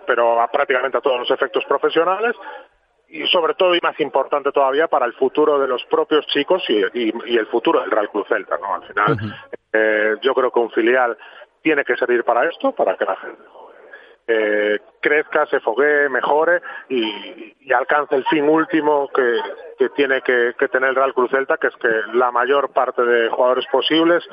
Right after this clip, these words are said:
Speaker 1: pueda no solo llegar al primer equipo, que al final llegar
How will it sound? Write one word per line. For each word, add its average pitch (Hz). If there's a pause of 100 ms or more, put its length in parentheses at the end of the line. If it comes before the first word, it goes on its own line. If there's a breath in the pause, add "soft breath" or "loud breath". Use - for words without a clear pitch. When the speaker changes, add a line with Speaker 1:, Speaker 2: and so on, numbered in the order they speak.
(540 loud breath)
Speaker 1:
pueda 156
no 170
solo 139
llegar 123
al 120
primer 127
equipo, 185
que 110
al 98
final 113
llegar 110